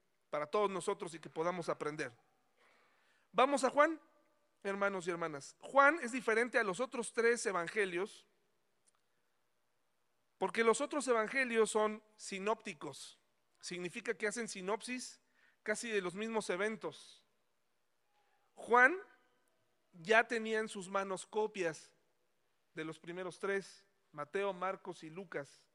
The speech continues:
Por lo tanto, al leer, dice, "Ahora va mi versión". Y escribe, más bien complementa, no es que haya escrito cosas diferentes, complementa y lo hace muy bien. Y dijimos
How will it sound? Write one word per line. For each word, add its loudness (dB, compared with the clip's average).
Por -2
lo 0
tanto, 2
al 2
leer, 0
dice, -6
"Ahora -4
va -2
mi -8
versión". -10
Y -4
escribe, -4
más -4
bien -4
complementa, -6
no -6
es -6
que -2
haya 0
escrito -16
cosas -12
diferentes, -10
complementa -2
y -6
lo 4
hace 2
muy -4
bien. -4
Y -4
dijimos -2